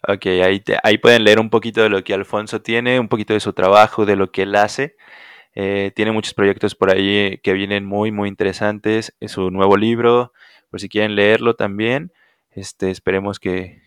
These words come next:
que por ahí nos dé la oportunidad, porque yo también estoy ansioso de, de leer su trabajo.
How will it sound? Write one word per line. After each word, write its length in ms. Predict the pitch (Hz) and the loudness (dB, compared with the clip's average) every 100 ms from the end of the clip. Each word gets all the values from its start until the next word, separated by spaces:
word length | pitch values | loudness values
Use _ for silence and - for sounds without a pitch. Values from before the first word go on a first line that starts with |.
| _ | _
que 120 | 95 | -8
por 200 | - 92 | -2 0
ahí 540 | 92 95 95 95 95 _ _ _ | 0 -2 -6 -8 -12 _ _ _
nos 160 | - 98 | -4 0
dé 80 | 98 | 2
la 100 | 101 | 2
oportunidad, 580 | 98 95 98 98 101 113 | 4 0 0 -2 0 -2
porque 220 | 101 98 | -2 0
yo 80 | 95 | 0
también 300 | 104 101 98 | 0 -2 -4
estoy 240 | - 98 | -2 0
ansioso 540 | 95 90 - 98 98 98 | 0 -2 -4 -4 -4 -4
de, 260 | 92 90 _ - | -6 -8 _ -12
de 120 | 92 | -6
leer 200 | 90 92 | -4 -4
su 140 | - | -6
trabajo. 580 | - 92 90 87 - 85 | -2 2 2 2 -6 -14